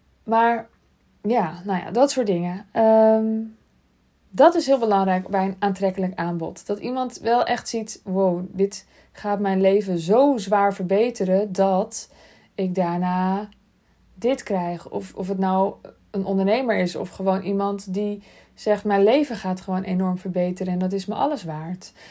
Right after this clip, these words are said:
Mijn relatie gaat niet uit." Dat is trouwens ook,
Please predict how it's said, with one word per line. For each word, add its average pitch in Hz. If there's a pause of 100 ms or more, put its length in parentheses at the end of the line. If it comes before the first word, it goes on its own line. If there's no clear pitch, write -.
(160)
Mijn 196
relatie 202
gaat 185
niet 185
uit." 175
Dat 185
is -
trouwens 190
ook, 226